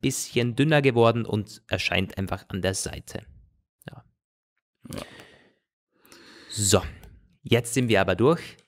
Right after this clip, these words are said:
Speaker 1: Wir kommen zu mac O S. Da haben wir ja schon den Bogen gespannt. Also dieses Sidecar-Feature, ja, ähm,
Speaker 2: Genau, es heißt,
Speaker 1: ist
Speaker 2: heißt Catalina, ist ein, ist eine Insel in Kalifornien.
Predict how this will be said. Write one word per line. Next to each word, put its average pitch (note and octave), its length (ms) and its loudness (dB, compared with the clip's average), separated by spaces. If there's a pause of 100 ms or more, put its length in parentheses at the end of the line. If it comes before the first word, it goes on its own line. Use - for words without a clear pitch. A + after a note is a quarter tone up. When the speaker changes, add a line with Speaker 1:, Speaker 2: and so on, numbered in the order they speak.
(180)
Speaker 1:
Wir A2+ 200 4
kommen G#2 500 0
zu G2+ 220 2
mac F2+ 500 -2
O E2 140 0
S. - 400 -4
Da F#2+ 160 0
haben G2 160 2
wir G2 80 4
ja F#2 120 4
schon F#2 200 0
den F2+ 180 -2
Bogen F#2 300 2
gespannt. F2+ 480 -2
Also F2+ 180 0
dieses F#2+ 380 -2
Sidecar-Feature, G#2 1040 2 (800)
ja, - 280 0 (540)
ähm, A2 300 2
Speaker 2:
Genau, F#2 240 4
es F2 180 0
heißt, F2+ 200 -2
Speaker 1:
ist - 400 -4
Speaker 2:
heißt G2 460 2
Catalina, A2 840 4
ist F#2+ 120 2
ein, F#2+ 380 -2
ist - 120 -2
eine F2 200 -2
Insel A2 320 4
in F#2+ 340 0
Kalifornien. A#2 840 0